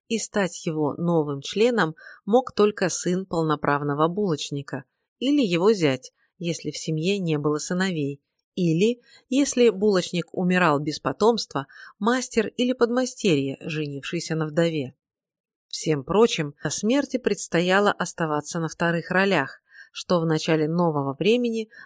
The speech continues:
вызвало не один бунт и, в конце концов,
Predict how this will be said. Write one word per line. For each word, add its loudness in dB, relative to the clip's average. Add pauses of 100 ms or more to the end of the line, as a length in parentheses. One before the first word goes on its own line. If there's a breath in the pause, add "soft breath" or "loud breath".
(100)
вызвало 4
не 2
один 0
бунт 2
и, -10
в -14
конце 0
концов, 0